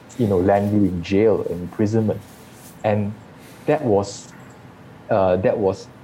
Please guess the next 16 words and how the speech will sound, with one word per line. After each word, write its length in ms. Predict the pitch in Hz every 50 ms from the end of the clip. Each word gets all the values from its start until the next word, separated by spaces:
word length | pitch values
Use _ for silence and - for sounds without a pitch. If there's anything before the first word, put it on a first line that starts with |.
| - - -
argued 380 | - 101 104 110 110 113 120 -
at 80 | 98
the 80 | - -
federal 400 | - - 92 87 82 95 95 90
court. 380 | - - - 147 147 156 139 - - - - - - - - - -
The 140 | 127 113 107
federal 340 | - - 120 120 113 123 123
court 280 | 120 - 139 120 - - - - - - - - -
found 440 | - - - 113 110 117 123 123 117
them 140 | 123 120
to 80 | 117 110
be 220 | 98 98 98 98
in 120 | 95 90 87
contempt 500 | - - 92 92 - 107 104 110 117 104
of 140 | - - -
court. 260 | - 143 156 165 -